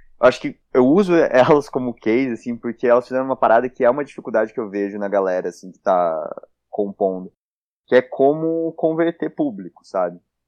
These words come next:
Ali elas acharam uma plataforma, acharam um jeito, tipo, foram pro The Voice como uma dupla, não era como uma banda, né, como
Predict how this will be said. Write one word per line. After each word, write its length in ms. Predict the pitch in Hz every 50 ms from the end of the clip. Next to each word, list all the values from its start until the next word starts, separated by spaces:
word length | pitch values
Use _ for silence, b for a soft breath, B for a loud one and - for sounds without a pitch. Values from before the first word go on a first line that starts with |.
| _ -
Ali 200 | 104 110 110 117
elas 240 | 127 135 139 139 147
acharam 300 | 131 - - 151 165 170
uma 80 | 165
plataforma, 440 | - 165 151 165 147 - 143 135 143 139
acharam 360 | - - 135 123 139 147 151
um 60 | 139
jeito, 320 | 113 117 117 127 127 - 120
tipo, 180 | _ - 117
foram 220 | - - 131 135 143
pro 120 | - 165
The 100 | 170 175
Voice 480 | 139 110 104 104 104 113 127 - - 147
como 200 | - - 117 117
uma 140 | 117 120 123
dupla, 400 | 117 98 98 95 98 - 131 120
não 160 | 113 104 98
era 140 | 101 107 113
como 240 | - - 113 110 110
uma 160 | 107 107 104
banda, 420 | 92 90 90 92 92 104 113 117
né, 220 | 107 90 90 87 85
como 520 | - 92 90 90 85 82 82 80 - _